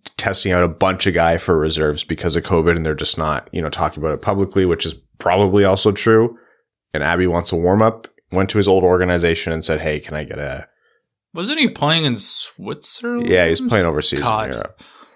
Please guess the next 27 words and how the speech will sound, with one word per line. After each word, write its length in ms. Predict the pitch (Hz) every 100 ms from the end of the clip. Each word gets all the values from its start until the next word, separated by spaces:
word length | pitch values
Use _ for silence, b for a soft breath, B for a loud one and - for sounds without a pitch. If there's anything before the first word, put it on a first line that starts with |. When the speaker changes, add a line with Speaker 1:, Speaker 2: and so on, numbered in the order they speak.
| b -
Speaker 2:
What 100 | 151
a 60 | 139
terrible 380 | - 117 117
time 260 | 113 113 117
that 80 | 113
must 200 | 107 -
have 80 | 110
been. 40 |
Speaker 1:
Awful. 500 | 92 85 - 64 53 -
You 120 | 98
gotta 180 | 101 90
feel 220 | - 80
bad. 340 | 64 55 107 - _ _
Speaker 2:
Yeah. 260 | 123 117 113 _ -
Speaker 1:
Anyhow, 480 | 277 131 92 90 101 _ _ _
I 80 | 147
hope 180 | 165 180
he 60 | 147
sticks 380 | - 113 110 -
there. 400 | 110 123 147 _
I 80 | -
think 180 | 107 131
that's 140 | 120 185
Speaker 2:
It's 60 | -
Speaker 1:
fun. 360 | 190 160 175
Speaker 2:
fun. 280 | 170 - 381 440
Speaker 1:
Yeah. 180 | 120